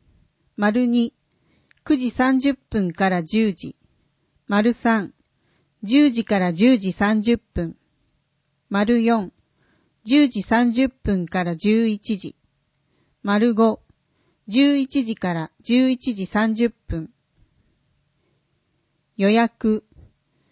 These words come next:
受付、平日、午前九時から午後四時半。新潟県労働衛生医学協会。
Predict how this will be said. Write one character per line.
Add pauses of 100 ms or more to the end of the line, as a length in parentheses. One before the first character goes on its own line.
(200)
受
付、 (540)
平
日、 (1000)
午
前
九
時
か
ら (220)
午
後
四
時
半。 (1040)
新
潟
県
労
働
衛
生
医
学
協
会。